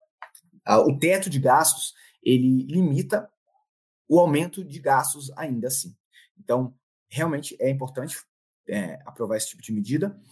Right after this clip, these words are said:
mas principalmente, não só cortar gastos, cortar gastos é importante,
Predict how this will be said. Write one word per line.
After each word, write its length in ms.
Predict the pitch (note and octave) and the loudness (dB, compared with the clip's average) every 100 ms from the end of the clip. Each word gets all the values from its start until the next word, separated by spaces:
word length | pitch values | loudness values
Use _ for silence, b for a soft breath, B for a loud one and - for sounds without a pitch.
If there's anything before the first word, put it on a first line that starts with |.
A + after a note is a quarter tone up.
| B B - | B B -2
mas 280 | C3+ E3+ - - | 4 4 4 0
principalmente, 1080 | - G3 B3+ C4 - D#3+ B2+ A#2+ B2 - - _ _ _ - | 4 6 6 4 4 2 2 0 -6 -10 -14 _ _ _ -6
não 180 | C#3+ G3 | 0 4
só 220 | - - | 4 4
cortar 640 | - A#3+ B3+ - C#3 C#3 | 0 -2 -2 0 2 2
gastos, 220 | A#2+ B2 | 2 0
cortar 320 | A3+ G#3 G3 | -2 -2 -2
gastos 340 | G3 B2+ B2+ - | -2 -2 -2 -2
é 60 | |
importante, 560 | C3+ C3+ - C3 A#2 - | -2 -4 -8 -8 -10 -14